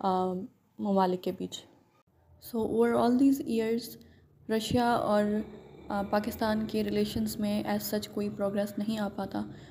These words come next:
because there was huge mistrust and sense of animosity, all right। So उसके बाद अगर हम कोल्ड वॉर एरा के बाद की बात करते हैं,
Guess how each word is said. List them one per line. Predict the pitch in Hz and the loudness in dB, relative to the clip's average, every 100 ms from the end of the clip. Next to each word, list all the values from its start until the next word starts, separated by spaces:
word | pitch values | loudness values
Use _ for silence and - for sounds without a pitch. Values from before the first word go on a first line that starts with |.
| - | -6
because | 214 233 226 214 | 2 4 4 0
there | 220 208 | -2 0
was | 208 208 220 | 0 -2 0
huge | 214 220 214 | 2 2 -2
mistrust | 208 - - 220 - - - - - - - - - - - _ - | -6 -6 -2 -2 -2 -12 -18 -20 -20 -20 -20 -20 -16 -16 -18 _ -2
and | 214 208 214 - - | 2 2 -2 -8 0
sense | 214 214 | 0 2
of | 214 - - | -2 -2 -6
animosity, | 202 202 208 - 202 196 | -4 -2 -4 -8 -8 -4
all | 208 196 | -4 -2
right। | 208 262 - - - _ - | 0 -2 -4 -20 -20 _ -2
So | 247 | 2
उसके | 233 233 - 262 | 2 2 0 0
बाद | 240 233 | 0 0
अगर | 226 226 | 0 -2
हम | - 214 214 226 - - | -2 -2 0 -2 -6 -2
कोल्ड | 220 220 | -2 2
वॉर | 220 214 | 2 2
एरा | 208 208 208 220 - - _ _ - | -2 -2 -4 -6 -12 -20 _ _ -12
के | 226 214 | -4 -4
बाद | 214 202 202 | 0 -2 -2
की | - | -2
बात | 202 202 | 0 -2
करते | - 208 208 | -2 -6 -4
हैं, | 208 202 214 - | -4 -2 -4 -8